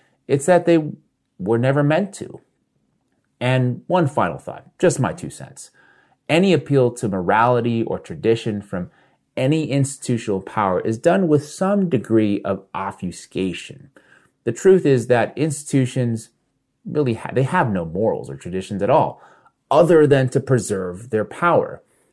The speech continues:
The P G A Tour doesn't care about human rights any more than Republicans care about life or the Democrats fighting for the little guy. Appeal to morality and tradition is a technique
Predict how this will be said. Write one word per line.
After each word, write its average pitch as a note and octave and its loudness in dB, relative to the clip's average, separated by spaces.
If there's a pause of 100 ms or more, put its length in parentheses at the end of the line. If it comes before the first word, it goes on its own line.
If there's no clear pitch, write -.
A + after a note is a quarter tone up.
(120)
The - -10
P C3+ -2
G C#3+ 4
A C#3+ 6
Tour A#2 2 (400)
doesn't C3+ 0
care C3 2
about A2 0
human G#2+ -4
rights F#2 -6 (480)
any C3+ 4
more B2 4
than G#2+ 0
Republicans G2 -4
care F#2 -4
about E2+ -6
life A#2 0 (340)
or F#2 -2
the F#2 -2
Democrats F#2+ -4
fighting F2 -4
for - -14
the D2+ -10
little C2 -10
guy. - -18 (640)
Appeal D#3 0
to D3+ -4
morality G#2+ 2
and F#2 -4
tradition A2 -4
is F#2+ -6
a F2+ -6
technique C3+ -2